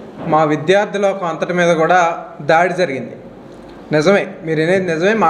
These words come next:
అందరి మీద కూడా దాడి జరిగింది. దాడి చేసింది ఎవరు అంటే స్వయాన ఈ రాష్ట్ర ముఖ్యమంత్రి గౌరవనీయులు జగన్మోహన్ రెడ్డి గారు. జగన్మోహన్ రెడ్డికి కనిపించని ఒక గులకరాయి తగిలితేనే పన్నెండు రోజులుగా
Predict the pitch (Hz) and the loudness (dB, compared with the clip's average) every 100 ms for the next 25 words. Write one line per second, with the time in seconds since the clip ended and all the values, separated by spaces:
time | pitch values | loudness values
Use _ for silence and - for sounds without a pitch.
0 | 165 185 208 202 190 180 202 170 160 180 | 2 2 0 0 0 0 -2 2 2 2
1 | 170 147 131 120 - - - - - - | 0 -2 -4 -10 -14 -20 -20 -20 -18 -2
2 | 147 180 220 214 220 220 214 190 202 208 | 2 2 0 -2 -4 -2 2 4 4 4
3 | 202 202 208 185 202 - - - - 170 | 2 2 2 2 -2 -8 -18 -16 -2 4
4 | 175 214 226 240 226 190 185 208 - 208 | 6 4 2 -2 0 2 2 0 -2 -8
5 | 185 208 185 180 214 269 - - - - | -4 -2 -2 0 0 0 -2 -14 -18 -20
6 | - 160 180 208 202 202 165 170 190 202 | -2 2 4 2 0 -2 0 2 2 2
7 | 185 165 135 131 113 - - - - - | 0 0 -2 -2 -4 -8 -18 -20 -20 -20
8 | - - - - - 139 143 196 240 240 | -18 -18 -18 -16 -4 0 2 2 2 2
9 | 240 233 226 226 233 202 202 226 - - | 2 4 2 0 2 2 2 0 -8 -14
10 | - 170 170 214 269 247 269 254 233 233 | -6 0 2 2 0 0 0 0 0 0
11 | 202 220 233 240 233 226 208 208 214 214 | 0 2 2 2 2 0 -2 0 0 2
12 | 262 - 220 214 208 208 214 220 208 233 | 0 2 2 2 2 2 2 2 2 2